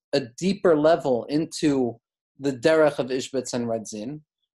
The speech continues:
but it's also coming to explain a very simple and reasonable question of why is it that this intensity or this severity or this difficulty allows us to enter into a closer relationship with God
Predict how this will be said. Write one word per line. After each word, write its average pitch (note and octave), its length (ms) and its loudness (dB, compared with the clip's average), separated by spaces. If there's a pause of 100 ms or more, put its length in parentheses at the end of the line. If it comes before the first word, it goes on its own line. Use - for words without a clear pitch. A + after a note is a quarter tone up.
(140)
but G#3 100 4
it's G3+ 180 0
also A#3+ 360 2
coming G3+ 360 -4
to G3 140 -2
explain G#3 500 -4
a F3 40 -2
very F3+ 240 0
simple F#3+ 460 0
and D#3+ 120 0
reasonable E3+ 440 -2
question F#3 480 -2
of C#3 180 -4
why F3+ 400 2
is G3 280 2
it G#2 180 -6 (560)
that D#3+ 180 2
this G3+ 200 0
intensity F3+ 760 -4
or C#3 80 -2
this E3 240 -2
severity D#3+ 720 -2
or B2+ 80 -2
this D3 220 -4
difficulty B2+ 840 -4 (340)
allows D#3 500 2
us C#3 300 0
to - 140 -4
enter E3+ 320 -2
into D#3+ 260 -2
a C3 80 -2
closer E3 420 0
relationship D3 640 -2
with B2+ 200 -8
God A#2+ 440 0